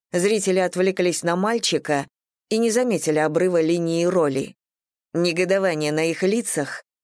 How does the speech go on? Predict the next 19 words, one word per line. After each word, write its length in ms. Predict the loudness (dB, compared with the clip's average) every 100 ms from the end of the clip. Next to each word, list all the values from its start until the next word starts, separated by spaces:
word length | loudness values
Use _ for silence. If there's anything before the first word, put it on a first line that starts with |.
| -8
сменилось 720 | -2 0 2 2 2 0 -6 _ -4
восхищением 1200 | 0 0 0 -2 -2 0 0 0 0 0 -2 -6 _
от 220 | -8 -2
игры. 440 | -2 0 -2 -2 -6 _ _ _ _ _ _ -4
Они 540 | -2 0 0 -2 -4 -10 _ _
поверили. 800 | -2 0 2 2 0 -2 -4 -6 _ _ _ _ _ _ _ _ _ -6
Но 240 | -2 0
облегчение — 1120 | 0 0 -2 -2 -2 0 0 0 -2 -2 -6 -12 _ _ _ _ _ _
не 220 | -2 -2
то 240 | 0 0 0
чувство, 460 | 0 -2 -4 -4
которое 400 | -4 -2 0 0
она 180 | 0 0
должна 380 | 0 0 -2 -2
была 260 | 0 0 0
излучать 520 | 0 0 0 -2 -4
в 120 | -4
тот 260 | -2 -2 -2
момент. 580 | -2 -2 -4 -6 -14